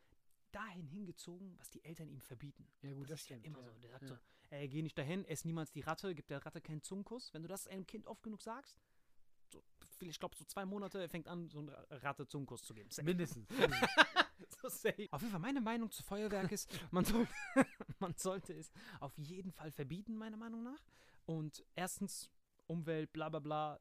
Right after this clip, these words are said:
Speaker 1: Zweitens, hart gefährlich. Ich hab einen Cousin, der hat nur noch einen Daumen, weil er hat, äh, wirklich
Speaker 2: Wirklich jetzt? Oder ist das wieder so eine Geschichte,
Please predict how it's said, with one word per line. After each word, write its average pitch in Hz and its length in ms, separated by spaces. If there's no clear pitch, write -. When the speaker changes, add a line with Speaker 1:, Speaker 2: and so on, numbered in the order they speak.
Speaker 1:
Zweitens, - 560
hart 151 220
gefährlich. 156 500
Ich - 40
hab - 80
einen 147 80
Cousin, 170 500
der 139 80
hat 139 100
nur 156 60
noch 151 180
einen 165 260
Daumen, 165 380
weil 139 160
er 127 80
hat, - 200
äh, 147 260
wirklich 131 140
Speaker 2:
Wirklich 185 280
jetzt? 240 200
Oder 185 100
ist - 100
das 170 60
wieder 175 120
so 165 80
eine 160 120
Geschichte, 151 240